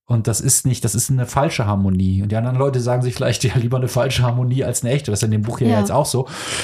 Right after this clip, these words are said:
Speaker 1: Und das Schlimme an dem Buch Wille und Testament von Vigdis Hjorth ist, dass es von ihrer eigenen Familie als autobiografischer Text gelesen und interpretiert wurde. Und ihre Schwester Helga, die, ähm,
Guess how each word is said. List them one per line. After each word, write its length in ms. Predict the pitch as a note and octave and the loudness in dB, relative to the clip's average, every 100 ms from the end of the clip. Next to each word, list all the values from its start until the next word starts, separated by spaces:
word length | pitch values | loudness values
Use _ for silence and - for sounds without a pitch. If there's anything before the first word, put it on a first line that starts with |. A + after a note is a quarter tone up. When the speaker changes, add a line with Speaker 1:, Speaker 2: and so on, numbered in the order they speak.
| - - | -8 -4
Speaker 1:
Und 140 | C3+ | -2
das 100 | A#2+ - | 0 0
Schlimme 380 | C#3+ G3 A#3 F3 | 2 2 2 0
an 140 | D#3+ | 0
dem 200 | D3 C#3 | 0 0
Buch 260 | C#3 C#3 D3 | 0 0 0
Wille 200 | D3 C3 | 0 0
und 120 | B2+ | -2
Testament 580 | B2+ B2+ B2+ C3+ E3 D#3 | -2 -2 -2 0 0 0
von 380 | C3 B2 A2 - _ _ _ _ _ - | -2 0 -2 -4 _ _ _ _ _ -6
Vigdis 380 | A#2 A#2+ - - | 0 0 0 -2
Hjorth 320 | A2+ G#2+ A2+ | 0 2 0
ist, 260 | C3+ D#3+ - | -2 -2 -2
dass 140 | A#2 | 0
es 180 | B2 - | 0 0
von 200 | B2+ B2 | 0 0
ihrer 300 | A#2+ A2+ G#2+ C#3 | 0 0 0 2
eigenen 360 | E3+ G3+ G#3 | 2 2 0
Familie 800 | - E3+ E3+ E3+ C#3+ C3 C#3 F3+ - - - - - - | -2 0 0 0 0 0 0 -2 -6 -20 -18 -18 -20 -6
als 320 | - B2+ - | -2 -2 -2
autobiografischer 1080 | C#3 D#3 F3+ E3+ D3 D3+ C3+ C#3 D3+ D#3 C#3+ C3 | 0 0 2 -2 -2 -2 0 0 0 0 -4 -2
Text 360 | D#3+ - - | -2 -2 -6
gelesen 460 | - A#2 A#2 A#2+ A2 | -2 0 2 2 0
und 80 | A2 | 0
interpretiert 680 | A2 G#2+ G#2+ - A2+ G#2 - | -2 0 -2 0 0 0 -2
wurde. 460 | G2 G2 G#2 C#3+ E3+ - - - | 0 2 0 0 -4 -10 -14 -12
Und 180 | - B2 | -4 -2
ihre 180 | A#2+ G#2+ | 0 -2
Schwester 920 | - A#2 F3+ G#3 - G#2+ G2+ E3 A3 - _ _ - | -2 0 0 0 -2 -2 0 0 -2 -8 _ _ -4
Helga, 760 | A#2+ D#3 B2 F#2+ G2+ C#3 G3+ - - - - - | 0 0 0 0 0 0 -2 -8 -20 -18 -14 -4
die, 240 | G#2+ G#2+ | 0 2
ähm, 500 | G2+ G#2 G2+ G2+ G2 | 2 0 2 2 0